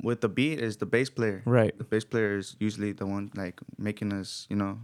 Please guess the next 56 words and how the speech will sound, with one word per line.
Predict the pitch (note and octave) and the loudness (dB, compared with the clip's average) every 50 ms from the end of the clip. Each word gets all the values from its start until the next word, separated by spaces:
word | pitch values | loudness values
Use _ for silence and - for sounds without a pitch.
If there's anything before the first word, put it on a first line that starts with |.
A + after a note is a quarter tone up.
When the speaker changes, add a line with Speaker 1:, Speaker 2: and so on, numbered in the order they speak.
| A#2+ B2+ - | -14 -10 -2
Speaker 1:
leading | G#2+ A2+ C#3 C#3 C3+ | 2 4 4 6 6
Speaker 2:
Stay, | C#3+ C#3 C3 - | 6 6 6 2
Speaker 1:
us. | - B2+ | 0 4
Speaker 2:
stay | - D3+ C3+ C3 | 6 6 8 8
on | A#2+ A#2 | 6 4
time. | - C3+ C3 B2 A2 A2 | 4 4 4 6 6 6
Yeah, | A#2 B2 A#2 | 6 6 6
Speaker 1:
Yeah. | A2+ | 6
Speaker 2:
exactly. | G#2+ A#2 A#2 A#2+ A#2 A2 A2 A2 A2 A2+ - - _ _ _ _ - - - - - | 6 4 4 4 4 4 4 4 2 2 -2 -8 _ _ _ _ -20 -20 -20 -10 -6
Speaker 1:
And | A2+ A2+ G#2+ G#2+ | -4 -2 6 8
Speaker 2:
'Cause | D#3+ C#3+ | 8 10
it's, | G3+ A3 - - | 8 6 4 6
it's | - E3 D#3+ - | 4 4 6 6
hard, | D3 C#3 D#3+ F#3+ G3 F#3+ F3 D3 | 6 8 8 8 8 6 6 6
like, | C3 B2 A#2+ - - - - _ - | 6 6 6 4 0 -12 -14 _ 0
you | - C#3 | 2 4
know, | B2+ A#2 A2+ A2+ | 4 4 4 2
from, | - - B2 B2 A#2 A2 - A2 - | -2 0 2 2 4 2 0 0 2
from | C3+ B2 B2 | 2 4 4
the | A2+ | 4
bands | A2+ A#2 B2 C#3 C#3 | 6 6 6 6 4
that | C#3 B2 | 4 6
I've | B2 B2 A#2+ - - | 4 4 4 0 -4
helped | C3 B2 B2 - - | -2 -2 -2 0 0
record, | A#2 - B2 - - B2 B2+ C3 A#2+ A2+ A#2 A2 - - - - - | -2 -2 -2 2 6 8 8 8 8 6 4 -2 -4 -14 -20 -14 0
it's | - B2 B2+ - | 4 4 4 6
hard | - B2 C3 D3+ E3 D3+ | 6 6 6 6 4 4
to | - C3+ | 2 2
not | A#2+ A#2 A#2 B2+ B2 B2+ | 4 6 6 4 4 2
have, | B2 A#2+ B2 B2 | 2 2 2 2
like, | B2+ A#2 - | 2 2 2
a | A2 | 2
drum | G#2+ G#2+ B2 A#2+ A#2 A#2+ | 2 4 4 4 4 2
track | - - - A#2+ G#2 - - - - - | 0 2 4 4 4 4 2 -4 -8 -4
to | B2 | 0
Speaker 1:
Mm-hmm. | A#2 A2+ A2+ | 0 0 2
Speaker 2:
play | - B2 A2+ A2+ A#2 | 4 4 6 6 4
to | - - B2 G#2+ F#2 F2+ - B2+ - - - | 2 2 4 4 4 4 0 -4 -8 -14 -6
or | - A2 A2 G#2+ G2+ G2 A2 | 0 4 6 6 6 6 4
have, | A#2+ A2+ A2+ A#2 A2+ A2+ | 4 4 4 4 6 6
like, | A#2+ A2+ - - _ - _ _ - | 4 4 4 2 _ -20 _ _ 2
a | A#2+ | 2
solid | A#2 - A#2 A2+ A#2 A#2 A#2 | 2 6 6 6 6 6 4
foundation. | - B2 A2+ G#2 G#2+ A2+ A#2+ - F3 F3 | 2 2 2 4 4 2 2 4 2 2
'Cause | E3 D#3 C3 A2+ - - - - - - - | 6 4 4 4 2 -6 -20 -18 -18 -6 2
if | - C#3 - | 2 4 6
you | E3 F3+ | 8 8
don't | G#3 A3 G#3 - | 8 6 6 6
play | - F3+ F3+ | 6 6 8
to | E3 D3 | 8 8
a | A2+ | 6
click | - - - C3+ C#3+ - | 6 4 4 4 4 4
track, | - - D#3+ E3 - - | 4 4 4 4 4 4
for | - E3+ | 4 4
example, | E3+ E3 F3+ F3+ F3+ F3+ - G3+ G#3 G#3+ | 6 6 6 6 4 4 4 6 6 6
Speaker 1:
Mm-hmm. | G#3+ B2 A#2 A2 | 4 2 -2 -2